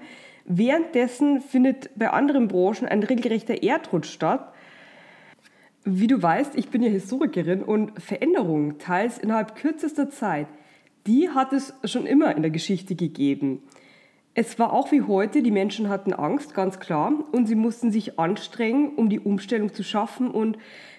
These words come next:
viele konnten sie dann auch für sich nutzen. Die Automobilindustrie etwa leidet extrem stark unter der Krise. Dazu kommt noch,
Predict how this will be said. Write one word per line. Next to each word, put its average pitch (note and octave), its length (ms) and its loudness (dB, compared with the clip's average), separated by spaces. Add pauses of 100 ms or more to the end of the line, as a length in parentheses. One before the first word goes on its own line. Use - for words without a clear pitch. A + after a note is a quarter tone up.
viele C4+ 440 2
konnten A3+ 520 2
sie G#3+ 100 2
dann G3 160 4
auch C#3+ 280 -2
für - 180 -6
sich G3 260 -6
nutzen. F3 580 -2 (800)
Die A#3+ 180 0
Automobilindustrie A#3 1000 -2
etwa G#3 260 -4
leidet G3 360 0
extrem G#3+ 400 -6
stark C#3 420 -6
unter D#3 240 -6
der - 100 -4
Krise. C3 640 -8 (720)
Dazu C#4 520 -4
kommt C4+ 460 -4
noch, C#4 380 0